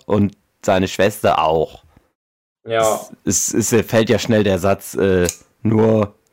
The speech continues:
Speaker 1: wir werden zusammen sterben und alle Kinder sterben vorher, alle Nachkommen.
Speaker 2: Mhm.
Speaker 1: Und da war dann halt auch so die Frage, ja, aber die auch?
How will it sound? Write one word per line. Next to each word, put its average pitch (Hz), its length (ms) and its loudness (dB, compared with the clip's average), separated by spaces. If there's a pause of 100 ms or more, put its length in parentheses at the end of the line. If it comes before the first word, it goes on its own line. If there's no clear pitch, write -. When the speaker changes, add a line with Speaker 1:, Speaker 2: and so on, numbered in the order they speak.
(440)
Speaker 1:
wir 101 140 0
werden 107 200 4
zusammen 104 440 2
sterben 113 640 2
und 98 200 2
alle 98 320 0
Kinder 92 600 -2 (160)
sterben - 400 -4
vorher, 73 380 -4
alle 80 360 -2 (540)
Nachkommen. 71 720 -2 (720)
Speaker 2:
Mhm. 107 440 -6
Speaker 1:
Und 117 140 0
da 127 140 2
war 151 100 4
dann 156 160 2
halt 147 160 2
auch 147 160 0
so 107 140 0
die 90 160 -4
Frage, 85 320 -2
ja, 98 240 2
aber 85 200 -2
die 98 260 -2
auch? 123 560 2